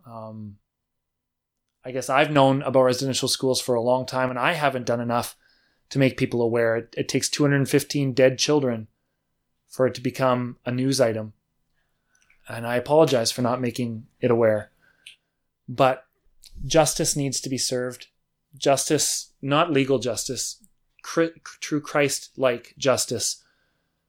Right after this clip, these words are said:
of the, the oppressed, the, the stomped on, the, the unloved being lifted up, of the proud and the privileged being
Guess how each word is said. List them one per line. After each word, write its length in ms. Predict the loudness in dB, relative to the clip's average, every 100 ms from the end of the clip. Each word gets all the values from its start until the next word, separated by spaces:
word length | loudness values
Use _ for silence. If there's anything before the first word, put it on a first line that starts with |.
| _ _ 0
of 440 | 4 4 2 -8 -14
the, 380 | -2 2 2 -2 -10 -18 _ _ _ _ _
the 100 | -6
oppressed, 600 | -6 -2 0 2 0 -8
the, 160 | -6 -6 -6
the 140 | -6
stomped 500 | -4 0 2 2 2
on, 380 | 0 2 0 -4 _ -14
the, 540 | -4 -2 -2 -4 -8 _ _ _ _ _ _ _ _ _ _
the 100 | -8
unloved 680 | -2 -2 2 4 4 0 -12 _ _ _ _ _
being 180 | -6 -4
lifted 420 | 2 2 2 2
up, 260 | 2 0 -4 _ _ _ _ _ _ _ _ _ _ _
of 280 | 0 0 0
the 120 | -4
proud 600 | -4 0 2 4 4 0 -8 _ _ _ _ _ _
and 580 | -2 0 0 -2 -6 -8
the 80 | -8
privileged 720 | 0 4 4 4 2 0 -6 -14 _ _ _
being 420 | -2 -2 -4 -8